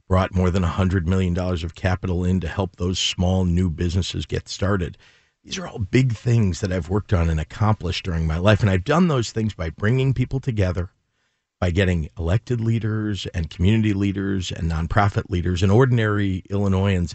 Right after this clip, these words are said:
everyday Illinoisans, to work together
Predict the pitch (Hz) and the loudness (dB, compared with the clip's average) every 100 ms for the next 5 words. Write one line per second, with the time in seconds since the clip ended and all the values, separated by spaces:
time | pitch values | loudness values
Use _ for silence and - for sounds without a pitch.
0 | - 104 110 92 104 101 98 98 95 - | 0 0 2 2 2 2 0 -2 -4 -8
1 | - _ _ - 104 95 - _ _ 98 | -20 _ _ 0 0 0 -6 _ _ 0
2 | 117 147 - 120 101 95 101 107 | 2 2 -2 -2 -2 -2 -2 -4